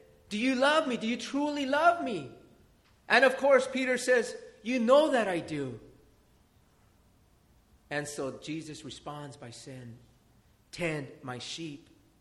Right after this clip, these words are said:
And this happens a third time, and he tells Peter, "Then feed my sheep." You see, these instructions that G-, that Peter received are the same instructions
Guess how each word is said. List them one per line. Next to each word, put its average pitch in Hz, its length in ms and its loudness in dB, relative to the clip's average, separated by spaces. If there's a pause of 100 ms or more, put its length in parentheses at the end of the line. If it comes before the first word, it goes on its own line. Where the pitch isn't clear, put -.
(760)
And 208 160 4
this 240 120 6
happens 240 380 6
a 226 80 2
third 247 400 6
time, 190 340 0
and 208 140 0
he 220 80 -6
tells 233 380 4
Peter, 240 340 2
"Then 214 200 -2 (280)
feed 247 800 -2
my 156 220 0
sheep." 180 560 -10 (2250)
You 220 120 -4
see, 294 260 -2
these 285 260 -4
instructions 226 680 0
that 175 220 -4
G-, 214 240 -10
that 165 260 0
Peter 233 260 -6
received 233 720 -10 (720)
are 190 160 -8
the 180 140 -10
same 226 640 -8
instructions 160 1040 -14